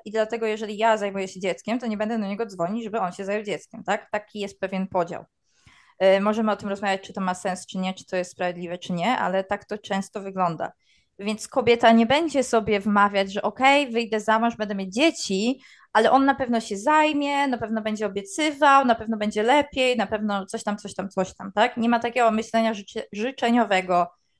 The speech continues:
mm, takiej złudnych nadziei, a bardziej takie myślenie racjonalne. Okej, mój mąż nie będzie mi pomagał, okej, będziemy się widywać rzadko, bo on zajmuje się pracą, ale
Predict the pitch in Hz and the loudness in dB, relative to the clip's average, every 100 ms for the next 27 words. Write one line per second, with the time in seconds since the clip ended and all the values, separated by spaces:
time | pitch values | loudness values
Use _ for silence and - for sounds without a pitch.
0 | _ _ _ _ 196 202 202 214 233 226 | _ _ _ _ -6 -4 -4 -6 -6 -6
1 | 214 233 254 240 233 226 208 185 180 170 | -6 -4 -2 -2 2 2 2 0 0 -2
2 | 185 - - - _ - 220 254 269 269 | -8 -14 -20 -20 _ 0 4 4 2 -6
3 | 254 262 247 247 - 226 226 202 196 220 | -8 -2 -2 -2 0 0 2 0 -2 -2
4 | 214 170 - - 135 - 202 175 214 - | 0 -2 -4 -4 -4 -2 0 2 0 -8
5 | _ _ - 220 277 247 - 233 220 190 | _ _ -4 -2 2 2 2 2 2 0
6 | 175 170 165 151 156 214 202 208 185 214 | -6 -8 -10 -6 -2 -2 -2 0 0 0
7 | 214 220 - 196 196 185 185 202 - 180 | -2 -4 -6 -8 -4 -4 -2 -4 -4 -6
8 | 185 190 185 190 185 - 175 170 _ _ | -4 -2 -4 -4 -6 -4 -6 -6 _ _
9 | _ _ - 208 175 - 175 240 - _ | _ _ 2 4 2 0 -2 -2 -4 _
10 | _ - 269 269 196 180 185 247 | _ -4 4 4 4 2 0 -2